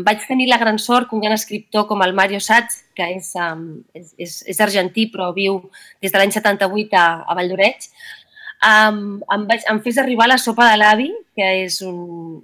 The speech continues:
una narrativa preciosa sobre un adolescent que paten-, que pateix anorèxia, però és un llibre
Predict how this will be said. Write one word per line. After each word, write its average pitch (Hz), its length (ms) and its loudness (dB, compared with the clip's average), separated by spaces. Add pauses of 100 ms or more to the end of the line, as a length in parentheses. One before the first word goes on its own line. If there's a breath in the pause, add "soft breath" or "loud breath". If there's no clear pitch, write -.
una 202 220 0
narrativa 208 400 2
preciosa 208 460 -4
sobre 190 260 0
un 196 140 0
adolescent 196 500 0
que 190 140 -2
paten-, 180 580 -6
que - 140 -10
pateix 185 260 -2
anorèxia, 190 560 0 (640 soft breath)
però 226 140 2
és 214 80 2
un 226 80 4
llibre 220 240 4